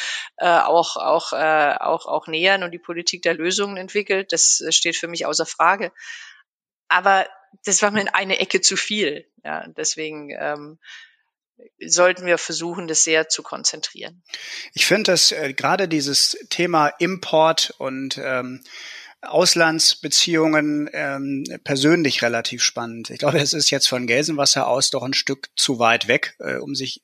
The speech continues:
Speaker 2: ernsthaft damit zu befassen. Äh, aber die Frage der, der Zugänge zu Wasserstoff ist natürlich schon wichtig.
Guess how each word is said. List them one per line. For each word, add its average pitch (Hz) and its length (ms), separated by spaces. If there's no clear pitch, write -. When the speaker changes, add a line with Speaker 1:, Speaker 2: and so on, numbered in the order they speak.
Speaker 2:
ernsthaft 135 440
damit 123 200
zu 117 160
befassen. 120 520
Äh, 120 240
aber 127 240
die 131 100
Frage 139 400
der, 127 420
der 123 160
Zugänge 165 580
zu 135 160
Wasserstoff 131 520
ist - 140
natürlich 123 360
schon 147 320
wichtig. - 460